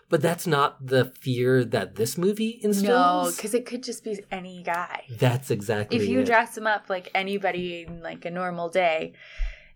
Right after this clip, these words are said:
Speaker 2: is this guy gonna be immediately recognizable as, like, the psycho crazy person?
Speaker 1: Yeah.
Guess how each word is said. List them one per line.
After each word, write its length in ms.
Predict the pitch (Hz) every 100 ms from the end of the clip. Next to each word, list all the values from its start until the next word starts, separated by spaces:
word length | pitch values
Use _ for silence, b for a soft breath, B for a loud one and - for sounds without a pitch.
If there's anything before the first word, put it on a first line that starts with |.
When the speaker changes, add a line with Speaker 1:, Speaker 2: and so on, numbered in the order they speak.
| -
Speaker 2:
is 160 | - 180
this 200 | 190 185
guy 380 | - 180 180 180
gonna 300 | 175 190 185
be 360 | 185 185 180 -
immediately 600 | 180 175 175 180 175 175
recognizable 840 | 170 175 196 202 202 196 214 226
as, 180 | 214 170
like, 200 | 175 165
the 100 | 175
psycho 420 | - 170 165 180
crazy 380 | 180 180 175 190
person? 720 | 196 214 214 254 262 285 311 320
Speaker 1:
Yeah. 500 | 180 285 170 110